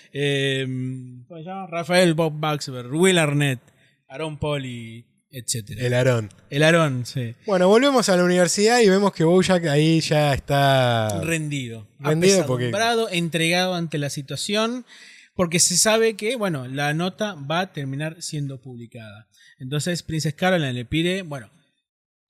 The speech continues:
Speaker 1: sabemos si se va a hacer publicada la nota, entonces lo que tenés que hacer es hacer un comunicado.
Speaker 2: ¿Hacer un comunicado donde admita ciertas cosas,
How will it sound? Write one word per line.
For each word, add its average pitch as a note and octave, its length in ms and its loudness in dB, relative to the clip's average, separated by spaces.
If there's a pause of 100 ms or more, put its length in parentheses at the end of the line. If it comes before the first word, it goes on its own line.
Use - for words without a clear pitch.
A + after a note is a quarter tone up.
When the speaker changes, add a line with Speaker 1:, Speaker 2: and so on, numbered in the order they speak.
Speaker 1:
sabemos G#3 380 -2
si F#3+ 100 -2
se F3 80 -4
va A3 60 -6
a - 20 -6
hacer A#3+ 260 -2
publicada G#3+ 400 -4
la G#3+ 80 -2
nota, C4+ 240 -6
entonces G3 300 -4
lo E3 100 -2
que D3 160 -8
tenés A#3 220 -10
que G#3 80 -12
hacer C4+ 220 -8
es B3+ 160 -10
hacer F3 280 -6
un F#3 140 -8
comunicado. D#3 600 -12 (340)
Speaker 2:
¿Hacer E3 260 0
un A3 80 0
comunicado A3 520 4
donde G#2+ 520 0 (720)
admita D3+ 560 2
ciertas G3 400 0
cosas, A3+ 600 0